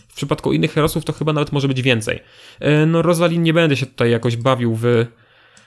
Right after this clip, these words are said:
w L czternaście, bo obstawiam, że nie będę w stanie tego w ogóle jakkolwiek zrobić.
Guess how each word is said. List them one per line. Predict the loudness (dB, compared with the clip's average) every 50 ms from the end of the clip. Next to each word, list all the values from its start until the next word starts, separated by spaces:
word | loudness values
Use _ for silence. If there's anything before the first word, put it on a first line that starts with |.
| _ -4 0 2 2 2 2
w | 0 0 -2 -6 -8 -6
L | 0 2 2 2
czternaście, | 0 0 0 0 2 2 4 4 2 2 0 -2 -4 -2
bo | 0 0
obstawiam, | 0 -2 -2 -4 0 0 0 0
że | 0 0 0
nie | 0 2
będę | 2 2 2 2 -2
w |
stanie | 0 0 0 0 0
tego | 0 0 -2 0 -2
w | -2
ogóle | -2 0 0 2 2 2 2
jakkolwiek | 0 -2 -2 -2 -2 -2 0 0 0 -2 -2
zrobić. | 0 -2 -2 -2 -2 -6 -8 -8 -12